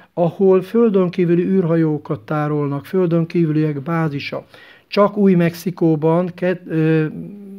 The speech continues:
ez a nyolcvanas években már igaz volt, a mexikói, új-mexikói területen hetvennégy föld alatti bázis van, ez a, a damb, ez a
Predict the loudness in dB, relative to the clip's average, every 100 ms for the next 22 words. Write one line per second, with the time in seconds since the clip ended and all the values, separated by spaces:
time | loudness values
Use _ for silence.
0 | -20 -14 -10 -6 -4 -2 0 0 -2 -6
1 | -2 -2 -2 -6 -4 -2 -2 -2 -4 -2
2 | -2 0 2 0 -2 -20 -20 -20 -20 -6
3 | -2 2 4 4 2 -2 -16 _ -4 -4
4 | -4 -6 0 2 2 0 -4 -6 -6 -2
5 | 0 2 0 0 0 0 -2 -12 -20 _
6 | -14 -10 -2 0 0 -2 -2 0 0 0
7 | -2 0 0 0 -4 -6 -6 -4 -4 -4
8 | -6 -4 -4 -2 -2 -6 -8 -12 -10 -10
9 | -10 -8 0 2 2 0 -4 -12 -20 -18
10 | -10 -4 -4